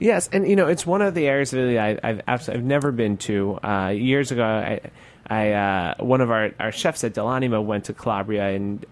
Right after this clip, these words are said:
uh, I asked that he bring me back a bottle of Amaro. And on the bottle of Amaro, there was a picture of snow-capped mountains and these kind of evergreen trees and a, a mountain man looking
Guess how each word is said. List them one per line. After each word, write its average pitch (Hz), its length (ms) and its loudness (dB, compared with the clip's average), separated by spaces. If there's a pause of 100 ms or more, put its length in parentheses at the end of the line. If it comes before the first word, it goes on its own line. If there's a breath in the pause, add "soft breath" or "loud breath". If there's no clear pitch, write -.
uh, 92 400 -6
I 110 100 -2
asked 113 260 -2
that 110 100 -4
he 107 140 -6 (200)
bring 127 180 0
me 120 100 0
back 107 340 -2
a 104 60 0
bottle 104 400 0
of 95 80 -2
Amaro. 98 600 2 (280 loud breath)
And 120 180 -2
on 160 200 2
the 185 80 4
bottle 147 320 6
of 131 80 2
Amaro, 123 760 2
there 120 280 2
was 110 560 2
a 113 120 2
picture 139 480 -2
of 110 380 -2 (160)
snow-capped 143 640 -2
mountains 120 800 0
and 98 400 -4 (340 loud breath)
these 110 180 -6
kind 127 160 0
of 107 160 0
evergreen 131 540 0
trees 123 800 -2
and 110 160 -2
a, 104 200 -2
a 113 100 -2
mountain 123 500 0
man 123 260 0
looking 117 640 -2